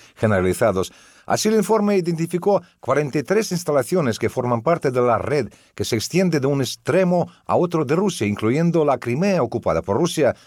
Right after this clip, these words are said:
la costa oriental del Pacífico más cerca de Alaska que de Moscú, y Siberia, prosiguió Raymond.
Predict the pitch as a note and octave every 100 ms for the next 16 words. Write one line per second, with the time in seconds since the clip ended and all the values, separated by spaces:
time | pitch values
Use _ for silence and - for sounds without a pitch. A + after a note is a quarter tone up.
0 | _ G#2 A#2 F3+ E3+ D3 D3 D#3 C3+ A2+
1 | A#2 G#3 F3 D#3 B2 C3 C3 - F#3+ D#3+
2 | B2 G2+ C3+ F3 - B2 - - - A2+
3 | A2 A2 A2+ - A#2+ - - G#2 F2 C#3+
4 | D#3+ F#2+ C#2+ G2 G2+ G#2 A#2+ A2 A2 G#2
5 | G2+ E2